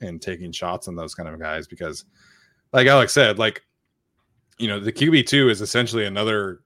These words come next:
it's another quarterback assistant coach. Like, you're not really getting, like, a ton of value from that person. So, I mean, you, you can take some chances there on draft picks. You can take chances there on,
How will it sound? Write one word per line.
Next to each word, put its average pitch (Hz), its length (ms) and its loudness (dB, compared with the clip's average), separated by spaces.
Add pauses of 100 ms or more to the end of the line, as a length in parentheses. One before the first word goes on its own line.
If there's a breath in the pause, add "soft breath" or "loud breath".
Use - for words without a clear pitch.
it's 95 160 -14
another 113 320 -2
quarterback 113 460 -2
assistant 95 440 -10
coach. 98 320 -6
Like, 92 140 -14
you're 101 80 -12
not 107 220 -6 (440)
really 101 760 -6
getting, 101 340 -8
like, 92 300 -10
a 101 100 -12 (160)
ton 104 180 -10
of 87 140 -14
value 92 340 -8
from 87 200 -18
that 85 180 -12
person. 87 480 -14 (500)
So, 80 540 -10 (180)
I 90 60 -14
mean, 90 140 -16
you, 92 240 -16
you 92 100 -18
can 87 180 -16
take 101 200 -6
some 90 160 -16
chances 92 400 -14
there 92 180 -10
on 85 100 -14
draft 117 300 -2
picks. 104 320 -6
You 90 60 -18
can 85 160 -20
take 82 60 -20
chances 87 340 -14
there 87 200 -10
on, 78 140 -14